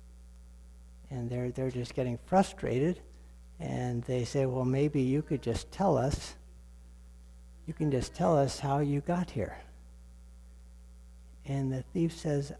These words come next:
"I don't know anything about the Apostles' Creed or what it means." I said, "I don't know anything about the sacraments." But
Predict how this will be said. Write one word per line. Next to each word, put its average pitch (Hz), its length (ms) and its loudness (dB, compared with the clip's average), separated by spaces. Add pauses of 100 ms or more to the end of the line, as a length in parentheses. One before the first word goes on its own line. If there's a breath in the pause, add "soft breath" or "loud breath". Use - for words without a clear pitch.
(100)
"I 147 160 0
don't 175 300 0
know 147 180 0
anything 139 640 0
about 123 320 -4
the 117 140 -6
Apostles' 127 680 -10
Creed 120 340 -4
or 123 140 -4
what 123 180 -2
it - 160 -6
means." 113 560 -6
I 120 60 -6
said, 143 260 -14 (380 loud breath)
"I 123 80 -4
don't 127 240 -2
know 135 160 0
anything 135 420 0
about 127 280 -4
the - 100 -4
sacraments." 151 640 -4 (840 loud breath)
But 135 160 -2